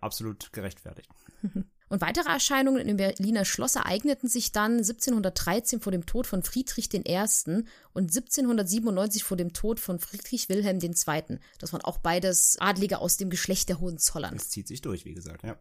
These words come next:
Speaker 2: Mhm. Im Winter achtzehnhundertneununddreißig schwächelte dann der Gesundheitszustand von Friedrich, Friedrich Wilhelm den Dritten, woraufhin die Hofdame Kalone von der Marwitz berichtete: „Man fing auch in diesem Winter an, von der Erscheinung der weißen Frau zu sprechen.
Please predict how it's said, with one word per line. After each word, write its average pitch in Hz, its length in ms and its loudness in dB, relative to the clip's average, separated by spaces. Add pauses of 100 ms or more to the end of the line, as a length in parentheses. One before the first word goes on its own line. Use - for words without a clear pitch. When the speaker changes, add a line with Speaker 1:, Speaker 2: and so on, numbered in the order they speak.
Speaker 2:
Mhm. 196 440 4 (380)
Im 180 120 0
Winter 226 360 0
achtzehnhundertneununddreißig 208 1160 0
schwächelte 226 420 -2
dann 220 180 -2
der 190 120 0
Gesundheitszustand 226 880 -2
von 175 160 -4
Friedrich, 226 500 -4 (300)
Friedrich - 580 -2
Wilhelm 208 300 2
den 180 140 0
Dritten, 220 500 -2 (320)
woraufhin 185 400 2
die 202 140 0
Hofdame 208 560 0
Kalone 180 680 0
von 185 200 -2
der 170 100 0
Marwitz 180 460 -2
berichtete: 185 640 -4 (440)
„Man 180 120 0
fing 285 220 2
auch 277 100 4
in 247 100 4
diesem 226 300 2
Winter 170 300 -2
an, 240 340 0
von 196 160 0
der 185 80 2
Erscheinung 196 400 0
der 175 140 0
weißen 180 260 2
Frau 175 220 -2
zu - 160 -2
sprechen. 160 560 -4